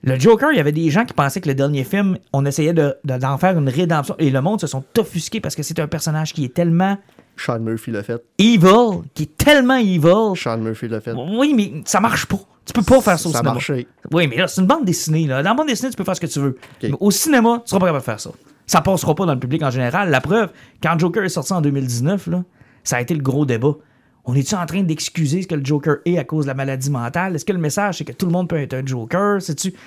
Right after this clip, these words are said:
Speaker 1: ça a mis le monde en f-, en furie,
Speaker 2: Ben,
Speaker 1: là.
Speaker 2: arrêtez, le Joker a toujours été one bad day.
Speaker 1: Ben oui, mais je pense que comme dans The Dark Knight, le gars est juste pure evil, chaotique,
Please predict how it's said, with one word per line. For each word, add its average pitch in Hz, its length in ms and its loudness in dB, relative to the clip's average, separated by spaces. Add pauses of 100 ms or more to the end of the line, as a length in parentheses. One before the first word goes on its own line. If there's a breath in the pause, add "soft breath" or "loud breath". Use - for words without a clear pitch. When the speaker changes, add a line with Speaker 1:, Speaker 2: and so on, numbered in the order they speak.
(380 loud breath)
Speaker 1:
ça 139 280 -4
a 131 80 -6 (120)
mis 190 200 2
le 135 140 4
monde 175 380 -2
en 117 160 -4
f-, - 300 -16
en 117 180 -8
furie, 156 520 -2
Speaker 2:
Ben, 135 180 -4
Speaker 1:
là. 123 80 -6
Speaker 2:
arrêtez, 110 420 -10
le 113 160 -6
Joker 117 380 -6
a 113 60 -4
toujours 117 240 -8
été 120 440 -6 (340)
one 113 420 -4
bad 107 420 -8
day. 131 160 -12 (320)
Speaker 1:
Ben 127 420 -6 (160)
oui, 254 380 -2
mais 131 300 -4 (1160)
je - 100 -16
pense 208 200 2
que 160 60 -4
comme 185 160 -2
dans 180 120 0
The 147 100 2
Dark 139 340 -4
Knight, 185 480 -2 (840)
le 127 180 -2
gars 175 220 4
est 170 100 0
juste 165 420 -4
pure 170 300 0
evil, 151 420 2
chaotique, 135 480 -2